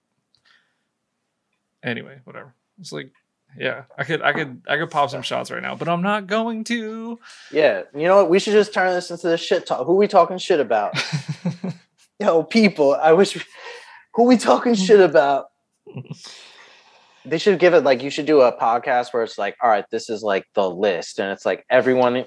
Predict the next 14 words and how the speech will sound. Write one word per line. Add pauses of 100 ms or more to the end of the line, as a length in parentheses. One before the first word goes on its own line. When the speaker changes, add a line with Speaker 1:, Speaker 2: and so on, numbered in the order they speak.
Speaker 2:
who's
ever
burned
anybody
in
drifting,
like, (160)
who's,
like,
a
legitimate
piece
of
shit,